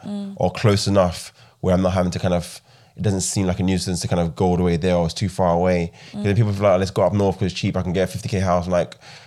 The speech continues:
Speaker 2: what is that re-, what is that really gonna serve you? Like, it doesn't,
Speaker 1: Mm.
Speaker 2: doesn't fix a problem,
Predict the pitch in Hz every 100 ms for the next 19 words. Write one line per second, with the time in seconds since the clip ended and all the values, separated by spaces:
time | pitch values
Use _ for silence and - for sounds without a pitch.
0 | _ 101 120 123 113 110 123 127 113 113
1 | 110 104 110 98 113 110 92 85 80 85
2 | 113 92 107 113 98 - 110 - 85 95
3 | 104 85 80